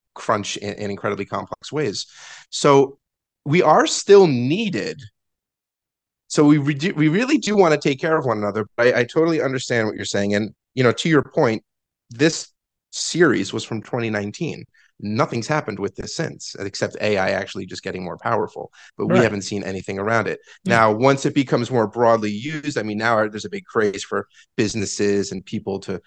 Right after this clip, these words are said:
Speaker 1: figure out how to wield this new tool. Um, I think it needs to mature a little bit and settle and become more of a norm and more routine. Uh, we, we, you know, we might see something, but, you know, who knows? It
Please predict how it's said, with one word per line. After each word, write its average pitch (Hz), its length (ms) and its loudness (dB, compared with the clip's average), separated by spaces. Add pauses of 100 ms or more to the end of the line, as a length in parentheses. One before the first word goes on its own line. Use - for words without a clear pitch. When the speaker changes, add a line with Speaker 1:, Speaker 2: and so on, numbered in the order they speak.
(140)
Speaker 1:
figure 123 400 2
out 107 140 6
how 104 180 0
to 101 80 0
wield 117 520 0 (100)
this 101 260 -4
new 98 180 -4
tool. 92 480 -6 (500)
Um, 107 220 2
I 110 60 4
think 117 220 -2
it 110 80 -8
needs 110 240 -6
to - 80 -4
mature 107 500 0
a 104 80 2
little 101 240 0
bit 98 300 -2
and 92 160 -10
settle 101 360 -2
and 95 80 -6
become 98 300 -6
more 101 220 -2
of 98 100 -4
a 98 60 -4
norm 101 580 -4 (540)
and 101 120 -4
more 104 200 0
routine. 107 680 -2 (120)
Uh, - 340 -8
we, 143 260 0
we, 120 320 -4 (100)
you 139 140 -4
know, 113 120 2
we 139 160 0
might 165 260 0
see 170 200 -6
something, 175 440 -2
but, 143 220 2 (580)
you 123 80 -6
know, 117 80 -2
who 127 140 0
knows? 107 340 0
It 117 240 0